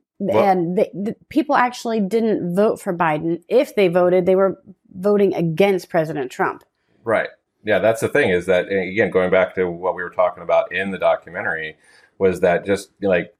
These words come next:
Speaker 1: showing people, like, "Hey, you know, remember when everybody liked Trump and then all of
Speaker 2: Mm-hmm.
Speaker 1: a sudden the media just turned everybody, or
Speaker 2: Right.
Speaker 1: not everybody, but a lot of people against him."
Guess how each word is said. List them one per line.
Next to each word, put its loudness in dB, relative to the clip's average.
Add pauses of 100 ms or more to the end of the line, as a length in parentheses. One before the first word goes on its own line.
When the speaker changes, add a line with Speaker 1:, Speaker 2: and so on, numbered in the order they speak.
(120)
Speaker 1:
showing 2
people, -2
like, -2
"Hey, 0
you -4
know, 0
remember 0
when 0
everybody 0
liked 0
Trump -4
and -2
then 4
all 4
of 0
Speaker 2:
Mm-hmm. -8
Speaker 1:
a -12
sudden -6
the -10
media -2
just -12
turned -8 (140)
everybody, -2
or 2
Speaker 2:
Right. -2
Speaker 1:
not 2
everybody, -2
but -6
a -4
lot 2
of -8
people -10
against -10
him." -20